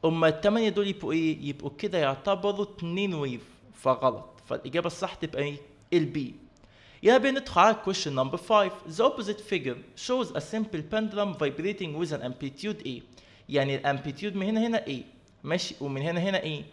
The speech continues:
ومن هنا هنا ال A. طيب، has moved from position X للبوزيشن Y، then to position X، يعني ما-، مشي من X لل Y وبعد كده لل Z. The magnitude of displacement، خلي بالك الإزاحة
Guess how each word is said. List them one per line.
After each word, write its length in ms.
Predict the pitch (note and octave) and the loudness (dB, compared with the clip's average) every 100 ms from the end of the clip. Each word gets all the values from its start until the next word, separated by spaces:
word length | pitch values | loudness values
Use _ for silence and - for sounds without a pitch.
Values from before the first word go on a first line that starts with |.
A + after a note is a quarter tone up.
| - _ | -20 _
ومن 160 | C3+ C#3+ | -8 -4
هنا 180 | F#3+ F#3+ | -2 0
هنا 160 | G3 | 0
ال 240 | F3+ - C3 | 0 -2 -8
A. 260 | - - - - _ | -10 -20 -20 -20 _
طيب، 220 | D#3+ A#2 - - - | 6 8 4 -4 4
has 280 | B3+ A3+ | 6 6
moved 360 | G3 A#3 A3+ - | 2 0 -2 -2
from 240 | G3+ F#3+ | -2 0
position 400 | E3+ F#3 G3 F3+ | -4 -4 -4 -6
X 160 | B3+ - - - - - _ - | -8 -10 -18 -18 -20 -20 _ -6
للبوزيشن 760 | C#3+ D3 C#3+ C#3+ G3+ - F#3 E3 D3 C3 A#2+ | -2 0 0 -2 -2 -4 -2 2 6 6 6
Y، 40 | - - - - - C3+ | 2 -14 -20 -20 -12 6
then 300 | G#3+ C#4 B3 | 8 8 4
to 60 | F#3 C#3 | -4 -2
position 360 | C3 E3 A3+ G#3+ | -2 -2 -2 -4
X، 220 | G#3 - | -6 -6
يعني 120 | B2+ | -6
ما-، 320 | C3 D#3 D#3 | 0 0 0
مشي 280 | D3+ E3 - | -2 -6 -6
من 160 | C3 B2+ | -8 -4
X 340 | G3 G3+ - | -6 -6 -6
لل 120 | E3 | -4
Y 220 | F3+ A#3+ G#3 | 0 0 0
وبعد 180 | D3 | -2
كده 200 | C#3+ F#3 | -4 -2
لل 160 | E3+ B2+ A2+ | -2 -2 -4
Z. 120 | A#2 - - - - - - C3+ C#3 | -6 -10 -20 -20 -20 -20 -16 0 4
The 80 | |
magnitude 520 | E3+ F3 F3 F3+ C4 - | 6 4 2 0 4 4
of 100 | C4 - - C3 | 4 0 -14 0
displacement، 1200 | D#3 D3+ - - D3+ D#3 F#3+ A#3 - - B2+ A2+ | 2 2 -6 -10 -2 2 4 2 0 -4 -6 -6
خلي 220 | - B2+ B2 | -4 -2 2
بالك 300 | E3 D#3 - | 2 0 -2
الإزاحة 720 | C#3 - C#3 D3 D#3 - - | -2 0 0 6 6 4 -6